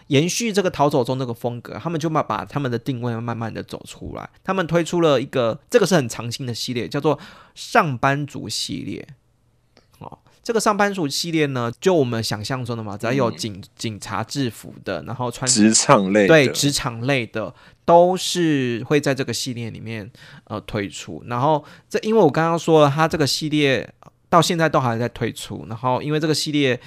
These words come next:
Speaker 1: 已经推出了好几十部了，所以基本上只要是 Trans 家出现过的巨星，就是男优呢，都会在这个系列里面有参与演出。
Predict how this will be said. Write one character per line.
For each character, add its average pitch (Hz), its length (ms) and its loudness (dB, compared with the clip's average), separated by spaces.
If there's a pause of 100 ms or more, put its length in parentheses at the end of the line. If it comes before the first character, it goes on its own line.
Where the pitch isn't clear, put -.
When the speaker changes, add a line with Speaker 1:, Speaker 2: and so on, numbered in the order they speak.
(100)
Speaker 1:
已 127 100 -8
经 151 180 -4
推 147 160 2
出 147 140 -2
了 139 80 4
好 123 160 2
几 120 140 -6
十 - 200 -8
部 104 280 -12
了， 90 100 -6
所 151 180 0
以 151 140 0 (320)
基 208 220 -2
本 131 260 2
上 143 340 0
只 120 200 -8
要 156 260 2
是 147 440 -2
Trans 156 400 -4
家 135 200 0
出 147 300 -4
现 143 280 -6
过 135 160 0
的 117 200 -2
巨 123 340 -6
星， 113 320 -6
就 117 100 -6
是 117 280 -6
男 110 280 -6
优 117 200 -2
呢， 107 200 -8
都 139 220 0
会 139 300 0
在 127 260 0
这 117 100 -8
个 127 80 -6
系 123 200 -6
列 117 100 -8
里 107 60 -12
面 113 180 -8
有 107 180 -8 (160)
参 123 240 -8
与 120 120 -10
演 - 240 -14
出。 - 340 -12